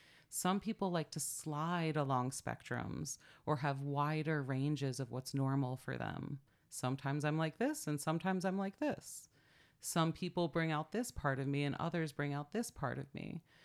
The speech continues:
Some people jump along spectrums at different seasons of their lives and are chameleons and just change, right? Um, and this is true with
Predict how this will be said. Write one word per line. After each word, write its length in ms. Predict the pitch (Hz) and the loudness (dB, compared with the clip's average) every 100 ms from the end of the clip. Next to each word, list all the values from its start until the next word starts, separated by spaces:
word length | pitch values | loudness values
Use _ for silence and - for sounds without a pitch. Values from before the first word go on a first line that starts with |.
| - - _ | -20 -20 _
Some 440 | - - 208 226 247 | -8 0 4 4 4
people 400 | 214 180 165 151 | 0 0 0 0
jump 380 | - 160 180 | 2 2 4
along 340 | 180 156 143 151 | 2 4 4 2
spectrums 720 | - 156 165 - 226 233 220 | 0 0 0 0 2 2 2
at 160 | 147 - | 0 0
different 340 | 165 151 147 | -2 -2 -2
seasons 420 | - 156 151 143 | 0 0 2 2
of 140 | 139 131 | 2 2
their 160 | 131 | 0
lives 600 | 127 127 156 196 214 202 | 2 0 0 0 -2 -2
and 100 | - | 0
are 80 | 147 | 2
chameleons 800 | 143 160 143 170 165 95 - 135 | 2 0 2 4 4 2 -4 -6
and 140 | 127 127 | -4 -4
just 240 | 135 - | -4 -6
change, 840 | - - 156 147 - - 147 - - - - - - - _ - | -6 -2 0 0 -2 -10 -12 -16 -20 -20 -20 -20 -20 -20 _ -4
right? 420 | 135 147 185 - _ _ _ _ - | 0 0 0 -4 _ _ _ _ 0
Um, 240 | 156 147 | 2 4
and 120 | 147 | 2
this 140 | 156 - | 2 0
is 120 | 170 | -2
true 260 | - 170 165 | -2 0 2
with 140 | 147 | 2